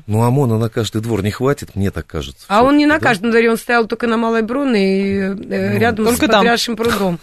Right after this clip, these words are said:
Speaker 2: А там основная тусовка-то и есть.
Speaker 1: Но есть, э, есть депо, есть, э, Бульварное кольцо.
Speaker 2: Депо, кстати, тоже жалуется, очень много жалоб. Они звонят мне и спрашивают: "Галин, научи нас, куда жаловаться".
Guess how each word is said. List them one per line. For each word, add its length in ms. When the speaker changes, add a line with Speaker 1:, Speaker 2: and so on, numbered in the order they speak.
Speaker 2:
А 120
там 220
основная 640
тусовка-то 640
и 160
есть. 480
Speaker 1:
Но 60
есть, 400
э, 100
есть 300
депо, 560
есть, 640
э, 160
Бульварное 500
кольцо. 260
Speaker 2:
Депо, 300
кстати, 340
тоже 300
жалуется, 580
очень 300
много 260
жалоб. 280
Они 180
звонят 420
мне 140
и 40
спрашивают: 440
"Галин, 300
научи 340
нас, 260
куда 300
жаловаться". 340